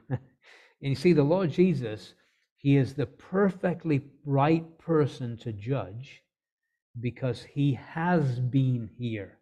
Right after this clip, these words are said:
and lived here and experienced life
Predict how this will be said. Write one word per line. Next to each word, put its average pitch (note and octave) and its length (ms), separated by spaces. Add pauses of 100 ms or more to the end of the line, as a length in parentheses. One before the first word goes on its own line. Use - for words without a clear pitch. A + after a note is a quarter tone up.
(680)
and A#2+ 280
lived B2 280
here G2+ 320 (640)
and A#2+ 100
experienced C3+ 1040
life A2 400